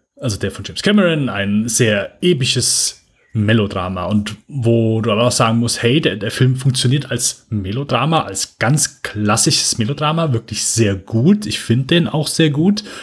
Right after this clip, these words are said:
aber muss dann auch offen dafür sein. Wenn du dann auch nicht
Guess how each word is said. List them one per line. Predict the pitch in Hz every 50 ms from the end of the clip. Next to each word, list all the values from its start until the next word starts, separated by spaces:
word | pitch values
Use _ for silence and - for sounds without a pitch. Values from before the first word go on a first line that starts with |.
| - - -
aber | - 120 127 131 139 139 143 143 - - - - -
muss | - 127 131 -
dann | - 143
auch | 139 - - - 180
offen | - - - 113
dafür | 101 87 - - 104 92
sein. | - 98 90 95 98
Wenn | 107 110
du | 113 104
dann | 104 104 104 - -
auch | - - - -
nicht | 110 - -